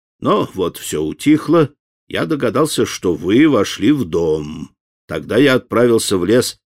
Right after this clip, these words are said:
ждать рассвета. Рано поутру негры проходили мимо в поле. Они-то и показали мне это местечко,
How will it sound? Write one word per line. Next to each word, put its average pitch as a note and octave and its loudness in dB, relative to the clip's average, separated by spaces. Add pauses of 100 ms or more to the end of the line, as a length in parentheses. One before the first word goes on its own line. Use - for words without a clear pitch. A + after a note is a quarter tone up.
(120)
ждать E2+ -8
рассвета. - -8 (800)
Рано G#2+ 0
поутру A#2+ 2
негры A#2+ 4
проходили F#2+ 0
мимо F#2+ 0
в - -16
поле. E2+ 0
Они-то G#2+ -2
и B2 4
показали A2+ 0
мне C#3+ 2
это A#2 -2
местечко, G2+ -6